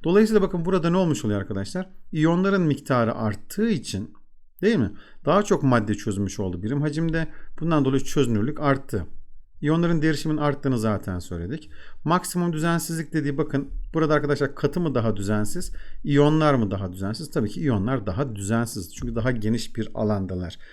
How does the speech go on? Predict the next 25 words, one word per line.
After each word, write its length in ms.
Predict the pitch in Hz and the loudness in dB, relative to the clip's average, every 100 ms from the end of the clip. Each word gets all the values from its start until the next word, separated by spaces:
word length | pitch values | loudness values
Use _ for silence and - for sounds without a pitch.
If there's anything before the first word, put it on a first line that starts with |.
| - | -10
Bakın 220 | - 107 | -6 -4
kabın 440 | 107 123 120 120 113 | -2 0 2 0 0
dibinde 540 | 120 117 107 117 180 - - - - - | 0 0 2 0 -4 -10 -10 -8 -8 -2
katı, 420 | 139 135 117 131 | 0 0 -4 -4
şöyle 320 | - 127 117 | -2 -2 2
belli 260 | 117 120 127 | 2 2 0
bir 80 | 120 | 0
alanda 580 | 120 123 123 123 131 - - - | 0 2 2 0 -2 -4 -6 -2
ama 160 | 131 135 | 0 2
iyonlar 580 | 147 139 120 117 143 | 4 4 4 2 -2
biliyorsunuz 520 | - 135 107 - 127 - | -2 0 0 -2 -4 0
her 200 | 139 139 | 2 4
yerde 360 | 113 92 78 | 2 0 -4
kabın 260 | - 85 90 | -8 -6 -6
içerisinde. 420 | 85 87 - 139 | -6 -8 -6 -2
Dolayısıyla 420 | 135 120 98 131 | 0 0 0 -2
iyonlar 420 | 143 123 117 143 120 | 0 2 2 0 -2
daha 200 | 123 123 | -2 -2
düzensizdir. 680 | 104 113 110 - 98 151 - - - - | 0 0 -2 -4 -6 -8 -8 -10 -8 -6
E 80 | |
bundan 280 | 147 165 147 | -2 2 2
dolayı 200 | 131 123 | 2 0
düzensizlik 560 | 120 123 120 117 101 104 | 0 -2 -2 -2 -2 -2
artar 380 | 110 92 151 165 - - - 156 | -2 -2 -6 -8 -12 -18 -14 2
ve 320 | 147 175 | 2 2